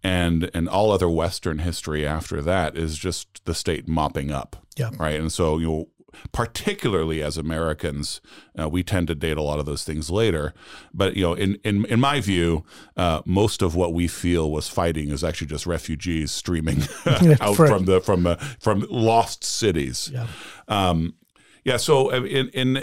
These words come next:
Speaker 1: in, you know, in the seventeen fifties, uh, the, the Jesuits in particular, um, lost their control of the Americas.
Speaker 2: Mm-hmm.
Speaker 1: Um, and, and the, the state targeted them and targeted the Pope. The Portuguese and Spanish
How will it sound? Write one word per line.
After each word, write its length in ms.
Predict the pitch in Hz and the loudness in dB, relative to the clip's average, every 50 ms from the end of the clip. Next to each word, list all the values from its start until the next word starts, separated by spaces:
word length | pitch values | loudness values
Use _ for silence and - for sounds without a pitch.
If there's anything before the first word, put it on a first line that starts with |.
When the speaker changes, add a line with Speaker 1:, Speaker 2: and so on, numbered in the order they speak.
| - | -2
Speaker 1:
in, 140 | - 123 123 | 0 0 2
you 100 | 131 120 107 | 2 2 2
know, 60 | 107 | 0
in 340 | 117 - 123 107 117 123 117 | 0 -2 -4 -4 -2 -2 0
the 80 | 113 | 0
seventeen 480 | 110 - 180 165 156 - - 127 123 110 | 0 -2 -2 -2 -2 -2 -2 0 0 0
fifties, 640 | - - - 113 - - - 78 76 80 78 - - | 0 0 -2 -2 -2 -2 -2 -2 -2 -2 -4 -6 -6
uh, 340 | - - 87 73 71 76 - - | -4 -2 -2 -2 -2 -4 -6 -6
the, 420 | 92 82 78 82 82 80 78 80 - | -6 -4 -2 -2 0 0 0 -2 -4
the 120 | 76 87 | -4 -4
Jesuits 580 | 87 85 85 110 120 120 113 104 92 85 - - | -4 -2 0 2 2 2 2 2 0 0 0 0
in 120 | 87 82 | -2 -2
particular, 880 | - - 85 80 - - - 98 87 - 85 78 71 69 67 67 67 - _ _ _ _ - - - - _ _ | -2 -4 -4 -6 -4 -2 -2 -2 -2 -2 -4 -4 -2 -2 -4 -4 -6 -8 _ _ _ _ -20 -20 -20 -20 _ _
um, 440 | 90 87 82 80 76 71 71 76 76 - | -2 0 2 2 2 2 0 -2 -4 -4
lost 640 | - 87 87 87 90 90 82 - - - - - 90 | -2 0 2 4 4 2 2 0 -4 -6 -6 -4 -2
their 120 | 90 87 | -2 -2
control 680 | 85 - 85 78 - - 92 82 78 73 73 73 73 | 0 -2 -4 -4 -2 -2 -2 0 0 0 0 0 0
of 200 | 73 73 71 - | -2 -2 -4 -4
the 80 | - - | -6 -6
Americas. 640 | 67 69 69 62 - - - - - - - - 139 | -6 -6 -8 -10 -10 -12 -12 -12 -10 -10 -10 -8 -8
Speaker 2:
Mm-hmm. 300 | 135 123 - 123 123 110 | -8 -8 -10 -10 -8 -4
Speaker 1:
Um, 380 | 85 78 76 71 71 71 - - - - - - - - _ | -2 -2 -2 -2 -2 -4 -6 -8 -14 -20 -20 -20 -20 -16 _
and, 340 | - 90 90 - 87 90 98 - | -4 -4 -2 0 0 0 0 0
and 180 | 104 90 87 | 0 0 2
the, 140 | 87 98 - | 0 0 -2
the 120 | - 95 92 | -2 -2 -4
state 360 | - - - 113 110 - - | -2 -2 -2 -2 -2 -4 -6
targeted 720 | - - - 117 123 127 107 - 92 78 78 78 73 73 | -8 -2 0 2 2 2 2 0 0 0 0 -2 -4 -4
them 400 | 71 78 67 67 71 82 98 - _ | -4 -4 -2 -2 -2 -4 -4 -6 _
and 140 | - 80 78 | -8 -8 -6
targeted 480 | - - 98 90 85 90 87 85 80 76 | -4 -2 0 0 0 0 0 0 -2 -4
the 60 | 87 | -6
Pope. 420 | - - - 135 71 71 - - | -6 -4 -4 -4 -4 -4 -6 -8
The 80 | - - | -8 -8
Portuguese 600 | - - 107 98 - - 92 82 87 87 80 73 | -2 -2 -2 0 0 -2 -4 -2 -2 -2 0 -2
and 100 | 82 78 | -4 -6
Spanish 640 | - - - 85 80 78 76 71 73 - - - | -6 -4 -4 -2 -2 -2 -2 -2 -4 -4 -6 -8